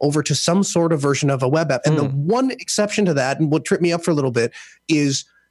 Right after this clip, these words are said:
Speaker 1: the, there is one application that is quote unquote native, but it's not native. It's a web wrapper that,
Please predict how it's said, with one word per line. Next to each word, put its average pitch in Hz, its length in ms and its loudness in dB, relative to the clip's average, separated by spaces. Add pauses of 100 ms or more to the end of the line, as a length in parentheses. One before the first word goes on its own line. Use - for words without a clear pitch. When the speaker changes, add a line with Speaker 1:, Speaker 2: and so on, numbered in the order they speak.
(260)
Speaker 1:
the, 143 480 0
there 156 180 2
is 139 100 -2
one 160 220 0
application 147 720 -2
that 143 240 0
is 139 340 0 (300)
quote 190 180 2
unquote 175 300 0
native, 170 400 0 (180)
but 190 100 2
it's 180 140 -2
not 175 160 2
native. 160 300 0
It's 147 160 0
a 147 60 2
web 151 300 0
wrapper 120 480 -2 (200)
that, 147 180 0